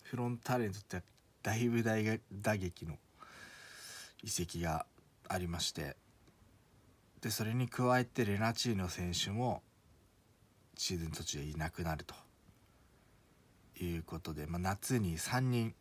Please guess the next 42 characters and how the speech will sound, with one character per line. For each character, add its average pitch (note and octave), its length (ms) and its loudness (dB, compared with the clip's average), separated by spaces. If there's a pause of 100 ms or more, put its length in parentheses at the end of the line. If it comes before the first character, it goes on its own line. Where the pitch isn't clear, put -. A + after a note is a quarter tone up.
(500)
抜 G2+ 160 0
け F#2+ 460 0 (100)
る F#2 140 -2
わ F2+ 160 0
け - 140 -10
で - 140 -12
す。 - 320 -10 (460)
レ E2+ 140 -2
ナ E2+ 120 -2
チ - 180 -4
ー D#2 100 -4
ノ、 D2+ 200 -6 (160)
チ - 120 -8
ョ - 20 -4
ン D#2+ 80 -4
テ E2 160 -10
セ、 F#2 300 -4 (100)
川 D#2+ 220 -6
島。 D2 280 -4 (1700)
う - 20 -8
ん、 D#2 200 -8 (200)
そ - 140 -8
の A#2+ 160 0
中 C#3+ 320 6
で C#3 300 4 (1700)
戦 G2 320 -2
っ F#2 40 0 (200)
て、 B2 200 4
ま G#2 140 2
あ、 F2+ 60 0
五 F#2 180 0
位 D2+ 160 -2
で - 140 -12 (760)
終 - 140 -6
え - 60 -8
た - 180 -2
っ - 60 -6 (720)
て - 120 -6
い D#2 240 -6
う - 40 -8
の D2+ 140 -8
は D2 220 -6